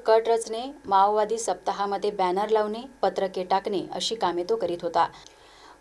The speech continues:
पोलीस अधीक्षक निलोत्पल, अपर पोलीस अधीक्षक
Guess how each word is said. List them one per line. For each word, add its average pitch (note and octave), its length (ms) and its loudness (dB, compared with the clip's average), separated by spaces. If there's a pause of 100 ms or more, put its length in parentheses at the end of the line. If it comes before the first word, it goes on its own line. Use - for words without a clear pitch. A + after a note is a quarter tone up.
पोलीस B3+ 340 8
अधीक्षक B3+ 460 2
निलोत्पल, G3+ 560 0 (1120)
अपर G#3+ 280 6
पोलीस B3 320 0
अधीक्षक A#3 400 2